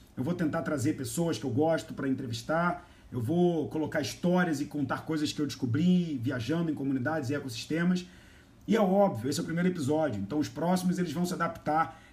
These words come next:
é, é, em conteúdo, eles vão achar uma linha própria, e aí a gente vai criando isso junto.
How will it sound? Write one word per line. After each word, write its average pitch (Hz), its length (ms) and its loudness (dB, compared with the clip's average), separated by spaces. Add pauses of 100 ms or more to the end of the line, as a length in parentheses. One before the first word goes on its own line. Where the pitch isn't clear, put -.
é, 139 80 -4
é, 135 920 -4
em 151 140 0
conteúdo, 175 680 4
eles 123 120 -2
vão 170 120 0
achar 170 200 0
uma 165 120 -2
linha 160 220 0
própria, 170 540 -2
e 113 160 -4
aí 175 120 0
a 208 60 2
gente 226 220 -4
vai 220 100 -6
criando 208 420 0
isso - 200 -2
junto. 113 420 -4